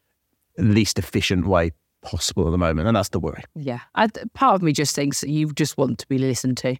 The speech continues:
Speaker 2: We just wanna be heard. The industry just wants to be heard. And we're not unthankful for funding that's coming through, because every sector needs funding. Fine. It's the way it's being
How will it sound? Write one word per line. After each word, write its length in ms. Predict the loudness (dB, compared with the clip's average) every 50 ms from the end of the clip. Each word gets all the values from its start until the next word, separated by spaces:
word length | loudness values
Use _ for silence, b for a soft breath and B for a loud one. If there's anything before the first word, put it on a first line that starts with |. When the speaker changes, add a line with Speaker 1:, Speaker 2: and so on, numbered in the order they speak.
| _ _ _
Speaker 2:
We 100 | 0 2
just 120 | 2 4 4
wanna 140 | 2 2 2
be 100 | 2 2
heard. 280 | 2 2 2 0 -2 -4 _ _ _ _ _ _ _ _
The 120 | 2 4 4
industry 300 | 4 4 2 2 0 0
just 200 | 0 0 0 0
wants 220 | -2 -2 -2 -2
to 80 | -4 -2
be 120 | 0 0
heard. 400 | 2 2 2 4 4 2 2 2
And 160 | 0 -2 -2 -4 _ _ _ _ _ 0
we're 120 | 2 4
not 240 | 6 6 4 2 _ 0
unthankful 640 | 0 0 0 2 2 4 4 4 2 0 -2 -4
for 160 | -2 -4 -6
funding 460 | -2 0 0 0 2 2 2 4 4 4
that's 180 | 2 0 -2
coming 280 | -2 0 0 2 0 0
through, 260 | 0 2 2 2 4
because 500 | 2 0 0 0 -2 -2 -2 -2 0 0
every 300 | 0 0 0 0 -2 -2
sector 320 | 0 -2 -4 -2 -2 -2
needs 240 | 0 0 0 0 0
funding. 340 | 0 0 2 2 4 4 2
Fine. 400 | 4 2 2 2 4 2 0 0 _ _ _ _ _ _
It's 80 | -14 0
the 100 | 0 2
way 200 | 4 6 4 4
it's 80 | 2 0
being 420 | 0 0 0 2 2 2 0 -2